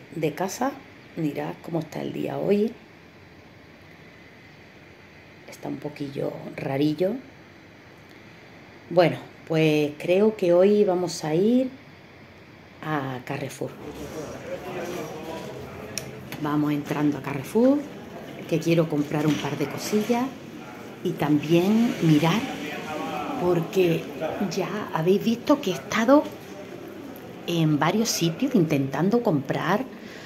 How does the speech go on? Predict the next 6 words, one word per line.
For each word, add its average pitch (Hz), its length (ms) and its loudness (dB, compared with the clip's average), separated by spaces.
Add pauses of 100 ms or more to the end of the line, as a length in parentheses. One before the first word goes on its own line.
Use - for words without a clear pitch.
(180)
eh, 143 480 4 (600)
piececitas 156 680 0
para 202 200 2
el 127 60 -2
poblado 135 400 -2
navideño 135 540 -2